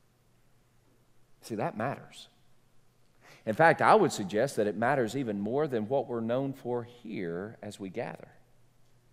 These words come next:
'Cause it's out there that people are really testing whether what we say we believe here really counts out there.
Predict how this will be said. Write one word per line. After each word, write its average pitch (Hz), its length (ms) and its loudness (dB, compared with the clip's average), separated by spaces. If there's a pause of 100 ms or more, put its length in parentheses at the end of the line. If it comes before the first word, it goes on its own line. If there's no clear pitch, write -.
(2000)
'Cause 127 300 4 (160)
it's 180 200 4
out 120 420 4
there 135 500 6
that 117 400 0 (480)
people 160 260 0
are 113 80 4
really 120 260 2
testing 117 540 -2
whether 113 180 2
what 127 220 2
we 117 140 -2
say 147 400 0
we 120 180 -4
believe 98 460 -4
here 98 540 -4
really 98 320 -6
counts 110 440 -10
out 78 220 -10
there. - 320 -14